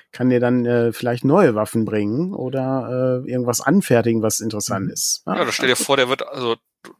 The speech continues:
Speaker 3: du, das macht er für dich und dann wird er gekidnappt.
Speaker 1: Ja,
Speaker 3: Also,
Speaker 1: genau.
Speaker 3: ne, das ist halt super, auch so, so
Speaker 1: Ja.
Speaker 3: Hooks, ne, für Stories. Weil auf einmal, das interessiert dich viel mehr,
Speaker 1: Ja.
Speaker 3: wenn man ehrlich ist, als seine ollen dreißig Goldmünzchen.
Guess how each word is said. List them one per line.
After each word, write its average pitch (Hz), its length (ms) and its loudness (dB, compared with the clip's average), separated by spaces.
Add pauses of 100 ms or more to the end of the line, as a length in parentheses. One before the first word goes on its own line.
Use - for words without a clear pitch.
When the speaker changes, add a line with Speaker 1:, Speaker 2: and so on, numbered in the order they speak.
(340)
Speaker 3:
du, 117 80 -18
das - 260 -6
macht - 220 0
er 143 80 0
für 160 140 -8
dich 185 200 -6
und 160 80 -10
dann 127 140 -4
wird 131 100 -6
er 135 80 -2
gekidnappt. - 640 -8 (160)
Speaker 1:
Ja, 208 180 6
Speaker 3:
Also, 147 140 4
Speaker 1:
genau. 190 140 6
Speaker 3:
ne, 180 80 0 (420)
das 123 220 -6
ist 165 120 -6
halt 147 160 2
super, - 380 2
auch 120 140 -4
so, 131 280 -4
so - 120 -2
Speaker 1:
Ja. 117 80 4
Speaker 3:
Hooks, - 300 -6
ne, 127 100 -8
für 127 300 -8
Stories. 127 560 -6
Weil 120 180 0
auf - 120 -4
einmal, 143 180 0
das 120 120 -8
interessiert 156 280 -6
dich - 100 -4
viel 196 140 -4
mehr, 185 340 0 (300)
Speaker 1:
Ja. 165 180 4 (400)
Speaker 3:
wenn 131 100 -12
man 127 120 -4
ehrlich 135 240 -2
ist, 170 160 -8
als - 100 -10
seine 127 220 -2
ollen 139 220 -4
dreißig 127 380 -6
Goldmünzchen. 104 640 -12